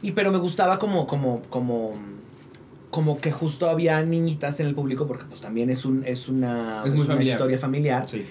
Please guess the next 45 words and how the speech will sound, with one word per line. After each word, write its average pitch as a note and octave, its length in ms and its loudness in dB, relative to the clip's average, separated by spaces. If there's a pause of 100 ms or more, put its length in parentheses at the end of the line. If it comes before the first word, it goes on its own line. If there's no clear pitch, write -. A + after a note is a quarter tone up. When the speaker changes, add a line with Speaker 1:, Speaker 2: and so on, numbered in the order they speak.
(380)
Speaker 1:
Que - 120 2
gritaban C#3 460 2
muchísimo C#3 380 0
al C3+ 80 2
escuchar B2+ 440 -4
como, A#2 500 0
como A#2 260 -4
de, A#2 80 -2
"Tú D#4+ 220 -2
puedes C4 240 -2
hacerlo E3 480 -2
y C#3 240 -4 (180)
tú D4+ 200 0
lo B3+ 100 6
logras", F#3+ 460 0
¿no? E3+ 100 0
Y E3 80 0
eso C3 140 -4
yo C#3+ 140 0
decía, C3 320 0
"Sí, - 280 -6 (580)
eso B3+ 220 4
me E4+ 80 4
encanta", G3 600 4
¿sabes? E3+ 300 2
Eso, F3 260 -2
eso D#3+ 180 0
me F#3 80 -2
gustó. C#3+ 400 0 (540)
En D3+ 100 4
cuanto C3 260 0
como, C3 280 2
como B2 280 0
al, A#2+ 180 0
al, A#2+ 180 0
al, A#2 160 0
a A#2+ 160 -2
este A#2+ 220 -4
tema C3 300 0
de A2 540 0
empoderamiento B2 480 -2
femenino C3 420 0
y D3+ 60 2
feminismo C3 680 -2
y... B2+ 340 0